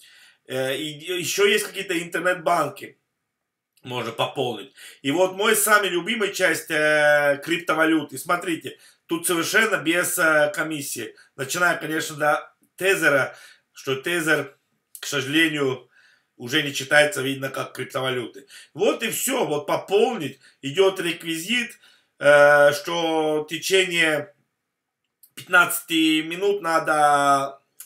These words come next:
завести деньги. И во-, видите, Ripple даже вообще, ну, инстантом идет.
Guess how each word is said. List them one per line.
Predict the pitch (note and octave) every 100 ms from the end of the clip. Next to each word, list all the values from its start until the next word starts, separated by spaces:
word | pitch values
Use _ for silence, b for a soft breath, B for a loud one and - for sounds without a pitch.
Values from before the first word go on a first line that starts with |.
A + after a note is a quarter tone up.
| _ _ _ _ _ _ _ _ _ _ _
завести | D3+ C3+ D#3 D#3+ E3+
деньги. | D#3+ D3 B2 A2+ B B -
И |
во-, | D#3+ F3+
видите, | G3 F#3+ E3+
Ripple | D#3 G3+ G#3+ F#3+ D#3
даже | E3 D#3+
вообще, | D#3+ D#3 - E3+
ну, | D3 C#3 - _ _
инстантом | C#3+ D3 - F3+ D#3 - B2
идет. | A#2+ A2+ A2 -